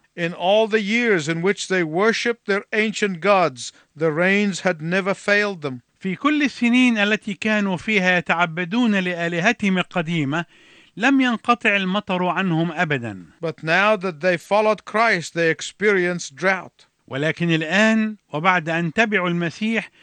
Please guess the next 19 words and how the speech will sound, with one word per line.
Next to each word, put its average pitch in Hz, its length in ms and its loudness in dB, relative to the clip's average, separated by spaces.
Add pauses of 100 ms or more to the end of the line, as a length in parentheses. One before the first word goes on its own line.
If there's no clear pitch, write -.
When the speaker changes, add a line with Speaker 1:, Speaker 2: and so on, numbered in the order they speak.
(280)
Speaker 2:
بدأوا 208 400 2
يختبرون 202 680 0
الجفاف 180 680 0
والقحط. 156 760 -4 (220)
Speaker 1:
So 202 340 -4
they 202 200 2
ordered 208 480 0
the 202 140 -2
evangelist 196 680 0
to 190 100 -4
leave 202 420 -4
their 202 160 2
country 196 500 -2
and 190 260 -6
take 202 420 -2
his 208 200 -2
God 170 340 0
with 156 200 -6
him. 147 260 -6